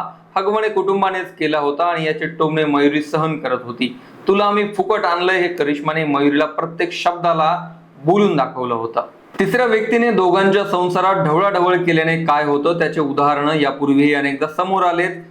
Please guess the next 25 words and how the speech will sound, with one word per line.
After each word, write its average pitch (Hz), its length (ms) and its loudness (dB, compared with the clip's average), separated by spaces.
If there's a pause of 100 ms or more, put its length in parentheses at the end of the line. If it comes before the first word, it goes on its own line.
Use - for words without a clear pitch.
आणि 208 140 0
त्या 240 80 2
प्रत्येक - 600 -4
प्रकरणात 175 520 -2
एक - 200 -6
करिश्मा 180 480 0
मोठी 175 360 0
भूमिका 156 400 0
निभावत 143 460 -2
असते. - 280 -12 (360)
हगवणे 208 300 0
कुटुंबातले 175 640 0
जे 156 120 0
वाद 147 420 0
झाले 117 180 -8 (320)
त्या 165 120 -2
सगळ्यांचा 185 540 0
केंद्रबिंदू 160 760 0 (440)
करिश्मा 214 420 0
असल्याचं 180 440 0
तिला 180 200 4
जवळून 165 380 0
ओळखणारे 156 440 0
लोक 165 200 0
सांगतात 120 360 -2